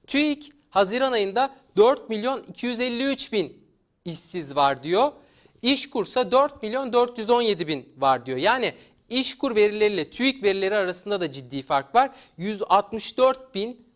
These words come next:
daha fazla İşkur'un verileri, yani anketlere göre yapılan tüik'in rakamları,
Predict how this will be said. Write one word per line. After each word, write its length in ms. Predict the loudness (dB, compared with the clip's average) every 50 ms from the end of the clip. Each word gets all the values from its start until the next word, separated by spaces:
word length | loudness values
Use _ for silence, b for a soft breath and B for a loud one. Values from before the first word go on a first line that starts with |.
| _ -6
daha 220 | -2 2 2 2 2
fazla 560 | 2 2 2 2 0 0 0 0 0 -2 -4 -10 _ _ -8
İşkur'un 640 | -8 -8 -8 -8 -6 -4 -2 -2 -2 -2 -4 -6 -2
verileri, 420 | -2 -2 0 0 -2 -2 -2 -2
yani 320 | -2 0 0 0 -2 -4 -6 B B B B
anketlere 680 | -2 0 0 -2 -2 -2 -4 -4 0 2 2 2 2 2
göre 440 | 0 2 2 2 2 -2 -4 -8 -10
yapılan 580 | -6 -6 -6 -6 -6 -4 -2 -2 -2 -2 -4 -10
tüik'in 440 | -8 -8 -8 -6 -6 -8 -10 -6 -4
rakamları, 720 | -6 -6 -4 -4 -6 -6 -6 -6 -8 -6 -4 -4 -6 -6